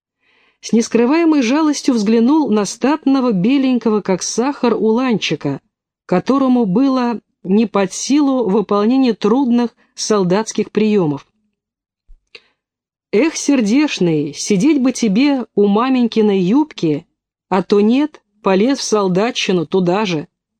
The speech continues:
Уж какая тебе, сударь, служба! В чем душа держится, а он на тебе, солдат тоже». И бравый взводный даже решительно сплюнул в сторону,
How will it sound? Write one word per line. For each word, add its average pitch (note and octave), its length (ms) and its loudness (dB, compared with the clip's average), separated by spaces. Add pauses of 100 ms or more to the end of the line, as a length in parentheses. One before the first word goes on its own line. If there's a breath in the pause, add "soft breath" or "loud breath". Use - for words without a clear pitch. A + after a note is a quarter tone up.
(280)
Уж A3 240 -2
какая D4+ 400 0
тебе, B3+ 280 -2
сударь, B3 500 0 (140)
служба! G3+ 720 -2 (1500)
В - 100 -14
чем D4+ 320 2
душа C4 380 0
держится, F3 920 -2 (280)
а F3+ 180 0
он B3 280 2
на C#4+ 160 0
тебе, E3+ 520 0 (360)
солдат G3 640 -2
тоже». D#3 480 -2 (760)
И G3+ 140 2
бравый G#3 540 0
взводный F3+ 720 0 (280)
даже G3+ 380 0
решительно A#3+ 640 0
сплюнул A3 580 0
в G#3+ 60 -8
сторону, G3 640 0